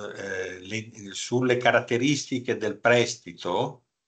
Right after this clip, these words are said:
qui ci si può naturalmente intendere, cioè non vanno a prestito libri, no, di un certo tipo, eccetera, eccetera. Però la,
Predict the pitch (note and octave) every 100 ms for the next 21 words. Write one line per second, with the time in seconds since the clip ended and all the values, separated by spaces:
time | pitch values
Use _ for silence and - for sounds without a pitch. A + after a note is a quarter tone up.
0 | _ _ _ _ - A2+ - G2 F#2+ F2
1 | F#2+ G#2 F#2+ F2+ F#2+ F2+ F2+ F#2 F2+ F2
2 | F2+ F2+ G#2+ F#2+ E2+ D#2+ - F2 - -
3 | _ _ _ _ _ _ F2+ F#2+ F#2+ F#2+
4 | F#2 F#2+ - F2+ F#2+ F#2 - F2 F#2+ F#2
5 | F#2+ F#2+ F#2 F#2 F2+ F#2 F2+ F2+ - G2
6 | - F#2 - F#2+ F#2 F#2+ F#2 F2 - -
7 | F2+ - F2+ - - _ _ _ - G#2
8 | A#2 - F#2+ G2+ -